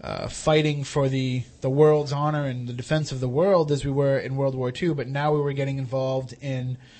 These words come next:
smaller skirmishes. Now we were pushing democracy. We went from defending freedom and democracy to kind of pushing it, to kind of, uh, especially as we entered into the Vietnam War,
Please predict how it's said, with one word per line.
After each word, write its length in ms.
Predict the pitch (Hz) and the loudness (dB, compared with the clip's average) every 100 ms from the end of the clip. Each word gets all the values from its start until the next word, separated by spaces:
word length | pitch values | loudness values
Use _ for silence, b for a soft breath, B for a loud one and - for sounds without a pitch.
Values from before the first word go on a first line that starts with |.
| B B B B - - - _ _ | B B B B -20 -20 -20 _ _
smaller 560 | - - 156 165 165 160 | -8 -6 2 2 4 0
skirmishes. 580 | - 165 151 147 143 131 | -2 -2 -2 -4 -6 -2
Now 220 | 151 160 | 0 2
we 120 | 156 | 2
were 400 | 147 143 135 135 - _ _ _ _ - 117 - | 2 0 0 -2 -8 _ _ _ _ -18 -6 0
pushing 380 | 190 180 170 147 | 2 2 -2 -2
democracy. 640 | 147 151 151 131 - - - B B B | 0 0 -2 -6 -10 -16 -20 B B B
We 80 | 160 | 4
went 260 | 185 196 170 | 4 2 0
from 440 | 190 170 156 151 | -2 -2 -2 -8
defending 680 | - 151 - 202 202 165 139 | -8 -6 2 2 2 -2 -4
freedom 480 | - 139 131 131 127 | -6 -6 -4 -2 -4
and 100 | 127 | -4
democracy 640 | 131 127 123 131 - 123 | -2 -4 -4 -6 -8 -8
to 120 | - | -10
kind 280 | - 143 127 | -8 -4 -4
of 240 | 113 - | -6 -4
pushing 380 | - 160 - 107 | -4 -2 -4 -8
it, 140 | - _ B B B B | -14 _ B B B B
to 140 | - 147 | -8 -2
kind 340 | 156 143 139 | 0 2 2
of, 280 | 131 123 127 | 2 0 -2
uh, 380 | 120 110 101 55 | 0 0 -2 -6
especially 720 | 98 131 135 165 156 151 139 | -8 -8 -2 -2 0 0 0
as 200 | 127 123 | -2 -2
we 240 | 123 123 120 123 | -4 -4 -4 -8
entered 240 | 147 135 135 | -6 -4 -2
into 220 | 131 123 | -4 -4
the 80 | 120 | -2
Vietnam 520 | 135 131 135 147 131 | 0 0 0 -2 -2
War, 220 | 113 107 | -2 -4